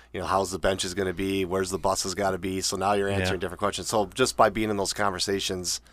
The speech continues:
Speaker 1: I'm already starting to get, yeah, no, it's right around the corner now.
Speaker 2: Yeah, yeah, man. I mean, the weather may not feel like it's, uh, coming up here. It's gonna be a hot one, but, uh,
Speaker 1: Yeah.
Speaker 2: is it, 'cause this is, I mean, are the nerves kind of getting in there yet? Or do you, do you feel like you're gonna be nervous, uh, on game day, or are you just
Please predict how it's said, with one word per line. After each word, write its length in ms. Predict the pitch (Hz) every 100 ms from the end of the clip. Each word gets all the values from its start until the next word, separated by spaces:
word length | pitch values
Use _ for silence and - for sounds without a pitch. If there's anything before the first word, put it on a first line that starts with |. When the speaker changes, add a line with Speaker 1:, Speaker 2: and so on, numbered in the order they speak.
| - -
Speaker 1:
I'm 120 | 95
already 360 | 92 95 95 95
starting 340 | - 92 92
to 80 | 87
get, 200 | 85 87
yeah, 200 | 85 98 - 113
no, 240 | 95 98 - 92
it's 260 | 92 - -
right 120 | 95
around 200 | 98 104
the 60 | 98
corner 300 | 117 117 90
now. 260 | 98 104
Speaker 2:
Yeah, 140 | 101 82
yeah, 360 | 82 101 110
man. 260 | 87 98 98
I 60 |
mean, 180 | 95 107
the 80 | 107
weather 300 | 107 170 160
may 160 | 117 104
not 200 | 92 90
feel 200 | 92 80
like 240 | 78 76
it's, 200 | 80 -
uh, 160 | 85 76
coming 220 | 90 85
up 140 | 85
here. 100 | 87
It's 120 | 87 -
gonna 160 | 101
be 80 | 92
a 80 | 82
hot 260 | 90 113
one, 220 | 76 78 78
but, 360 | 78 82 -
uh, 340 | 95 87 87 82
Speaker 1:
Yeah. 80 | 110
Speaker 2:
is 140 | 92
it, 300 | - 120 127
'cause 160 | - 123
this 200 | 139 -
is, 160 | 170 147
I 120 | 131
mean, 240 | 127 127
are 80 | 120
the 100 | 113
nerves 400 | 117 127 160 156
kind 240 | - 147
of 180 | 147 123
getting 220 | 123 151 156
in 100 | 156
there 140 | 160
yet? 300 | 151 160 170
Or 220 | 139 123
do 160 | 123 123
you, 160 | 131
do 140 | 104 123
you 40 |
feel 220 | - 143
like 120 | 147 156
you're 80 |
gonna 140 | 151 151
be 100 | 156
nervous, 380 | 151 160 160 -
uh, 80 | 156
on 340 | 156 151 160
game 260 | 156 156 160
day, 180 | 170
or 80 | 180
are 40 | 123
you 160 | 117
just 240 | 131 139